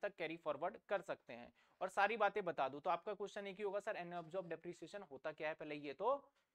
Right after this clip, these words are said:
और अनअब्जॉर्ब्ड डेप्रिसिएशन बताने के लिए मुझे पूरा पी एंड एल, profit and loss समझाना पड़ेगा, तो इसलिए इसको कहां लेके जा रहे हैं हम,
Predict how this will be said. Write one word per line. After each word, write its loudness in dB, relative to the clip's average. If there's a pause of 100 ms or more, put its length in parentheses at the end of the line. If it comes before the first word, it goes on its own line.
(260)
और 8
अनअब्जॉर्ब्ड 6
डेप्रिसिएशन 0
बताने 2
के 2
लिए 2
मुझे -2
पूरा 2
पी -6
एंड -4
एल, 2
profit 0
and -4
loss 2
समझाना -6
पड़ेगा, 0
तो -4
इसलिए -6
इसको -6
कहां -8
लेके -8
जा 2
रहे -2
हैं -8
हम, -12